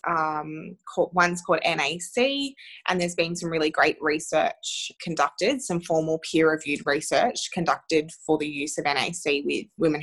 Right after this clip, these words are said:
who have endometriosis. I still see my gynecologist on a really regular basis. So he was the one, Doctor Graham Tronk. I praise him to anyone who's in Brisbane. He was the one who diagnosed me with adenomyosis when I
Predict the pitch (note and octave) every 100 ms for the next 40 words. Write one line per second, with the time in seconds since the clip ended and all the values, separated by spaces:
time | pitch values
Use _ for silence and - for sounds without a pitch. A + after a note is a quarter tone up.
0 | D#3 D#3 D3+ D3 D3 - - C3+ G3 -
1 | F#4+ - - - - A#3 - A#3 B3 C4
2 | A3 G#3 F3+ F#3 - F#3 F3+ - E3 D#3
3 | D#3+ D#3+ D#3+ D#3 E3 E3 D#3+ B2+ E3+ -
4 | F#4 G4 - - _ - F#3+ F#3 F#3 F3
5 | E3 E3 D#3+ F3 F3 D#3+ E3 D#3 E3 -
6 | G3 G3 - - _ _ _ _ _ D#3+
7 | E3+ - F#3+ E3 F3 F3+ E3+ - D#3 D#3
8 | D#3+ G#3 D#3+ D#3+ D#3 D3+ D3+ - D3+ D3
9 | F#3+ F#3+ E3+ F3 C#3+ F3 E3+ D3+ C3+ D#3+
10 | D3+ - D#3 D3+ D3 C3+ C#3+ C#3+ C#3 C#3+
11 | C#3 - - - - D#3 D3